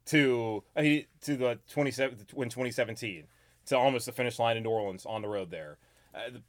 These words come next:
the guys who were his weapons on offense in that twenty fifteen season, <laughs> I mean, wow, like, come on. I don't, I don't wanna hear any excuses when we've seen what Cam Newton did. Great quarterbacks, elevate the guys around him, and Sam Darnold, I don't know, he's not a great quarterback, obviously.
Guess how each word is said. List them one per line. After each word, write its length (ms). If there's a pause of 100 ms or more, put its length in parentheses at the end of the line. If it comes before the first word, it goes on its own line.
(140)
the 80
guys 340
who 140
were 60
his 140
weapons 680 (400)
on 140
offense 480
in 60
that 100
twenty 220
fifteen 420
season, 460 (300)
<laughs> 340
I 20
mean, 240
wow, 340
like, 200 (300)
come 160
on. 260
I 100
don't, 240
I 80
don't 100
wanna 140
hear 160
any 100
excuses 500
when 160
we've 140
seen 240
what 80
Cam 180
Newton 220
did. 220
Great 240
quarterbacks, 560 (240)
elevate 260
the 60
guys 240
around 320
him, 220 (460)
and 300
Sam 220
Darnold, 340 (640)
I 60
don't 100
know, 40
he's 140
not 140
a 40
great 140
quarterback, 420
obviously. 520